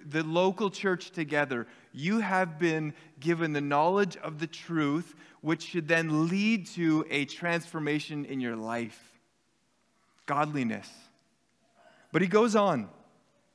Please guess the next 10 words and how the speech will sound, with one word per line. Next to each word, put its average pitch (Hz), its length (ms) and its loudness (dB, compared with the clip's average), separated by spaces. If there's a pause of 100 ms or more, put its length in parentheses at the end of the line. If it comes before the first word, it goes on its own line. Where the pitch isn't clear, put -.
(120)
He 139 80 -6
goes 202 320 4
on 240 160 4
to 208 100 -2
say, 151 300 2
"Not 156 220 4
only 220 260 4
are 185 180 2 (260)
Christians 170 460 -4
given 147 420 0